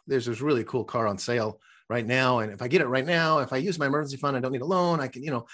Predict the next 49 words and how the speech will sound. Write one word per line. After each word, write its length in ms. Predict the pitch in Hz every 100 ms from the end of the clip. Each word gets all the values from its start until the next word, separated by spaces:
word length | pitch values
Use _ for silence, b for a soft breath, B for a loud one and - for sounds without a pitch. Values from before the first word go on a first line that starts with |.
| B
but 100 | 185
you 80 | 190
know, 160 | 220 214
buying 280 | 185 220
a 40 | 175
new 120 | 170
car 260 | 170 214 151
is 100 | 151
not 120 | 170
an 60 |
emergency. 500 | 165 202 202 120 95 85
That's 280 | 151 196
not 140 | 165 175
what 80 | 156
your 80 | 156
emergency 320 | 202 202 147
fund 200 | - 117
was 140 | 113
for. 460 | - 226 220 104 85 B B B B
But 120 | 147
so 260 | - - 170
many 160 | 196 247
people 340 | 139 123 147
just 300 | 139 135 110
dip 260 | 123 117 110
into 240 | 117 110
their 120 | 113
emergency 340 | 127 196 151 107
fund. 200 | 92 92
And 100 | 101
so 280 | 165 156 - B B -
it's 160 | -
like 200 | 196 262
this 180 | 156 135
pilot 640 | - - 214 311 107 90 90
who 80 | 131
had 260 | 117 139 127
this 360 | 113 - - -
parachute, 380 | 160 156 123 117
and 80 | 180
he 80 |
was 160 | 226 165
having 280 | 147 131 120
some 160 | 113 104
tough 260 | 117 110
economic 540 | 113 104 101 101 104 -
times. 400 | 90 98 104 104
And 120 | 95
so 240 | 120 107